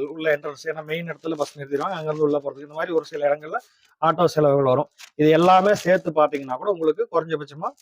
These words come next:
ஒரு ஆயிரம் ரூபாய்க்குள்ள அடங்குற மாதிரி தான் இருக்கும். இது வந்து உங்களுக்கு மேல் செலவா இருக்கும். மற்றபடியானது உங்களுக்கு இந்த யாத்திரையில எல்லாமே இந்த கட்டணத்துல அடங்கிடுது. நீங்க வர விருப்பப்படுறவங்க உடனடியா இந்த வீடியோவை பார்த்த அடுத்த நிமிஷத்துல இருந்தே முன்பதிவு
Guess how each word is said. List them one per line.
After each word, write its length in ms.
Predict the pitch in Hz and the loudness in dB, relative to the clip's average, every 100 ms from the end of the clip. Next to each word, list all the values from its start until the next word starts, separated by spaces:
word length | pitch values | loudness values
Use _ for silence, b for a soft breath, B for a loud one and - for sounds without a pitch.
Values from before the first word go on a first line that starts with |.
| b b b _ | b b b _
ஒரு 140 | 165 165 | 2 4
ஆயிரம் 300 | 156 160 160 | 6 6 6
ரூபாய்க்குள்ள 360 | 160 160 165 190 | 6 4 2 2
அடங்குற 320 | 147 147 139 | 2 0 -6
மாதிரி 200 | 139 131 | -4 -4
தான் 140 | 151 135 | -4 -4
இருக்கும். 300 | 139 143 - | -4 -6 -14
இது 160 | 156 160 | -6 0
வந்து 180 | 151 185 | 2 0
உங்களுக்கு 260 | 160 143 135 | -6 -6 -6
மேல் 260 | 143 151 | -4 -4
செலவா 300 | 143 135 135 127 | -6 -4 0 0
இருக்கும். 320 | 120 131 147 - | -2 -10 -10 -6
மற்றபடியானது 720 | 151 156 156 170 160 147 202 277 B B B | -2 0 0 2 0 0 -4 -4 B B B
உங்களுக்கு 320 | 170 175 160 | 0 2 4
இந்த 120 | 151 | 4
யாத்திரையில 480 | 143 143 147 143 139 | 6 4 4 4 4
எல்லாமே 240 | 135 135 147 | 2 0 -4
இந்த 120 | 127 | -12
கட்டணத்துல 440 | 127 131 131 143 127 | -12 -14 -12 -6 -6
அடங்கிடுது. 520 | 135 139 131 127 196 - b b b b | -6 -10 -12 -10 -12 -14 b b b b
நீங்க 220 | 160 160 156 | 0 4 6
வர 160 | 156 190 | 6 6
விருப்பப்படுறவங்க 760 | 175 170 190 156 151 143 143 196 - _ - _ | 6 4 0 0 2 2 2 0 -2 _ -20 _
உடனடியா 500 | 151 180 185 175 190 160 - 147 | 2 4 4 6 6 4 2 -4
இந்த 280 | 156 147 139 | -2 2 4
வீடியோவை 360 | 165 190 180 | 4 4 4
பார்த்த 260 | 156 151 139 | 4 2 2
அடுத்த 220 | - - | 0 -2
நிமிஷத்துல 380 | 147 151 - 156 | -4 -6 -2 0
இருந்தே 180 | 147 190 | 2 0
முன்பதிவு 480 | 151 151 151 143 | -2 -2 2 4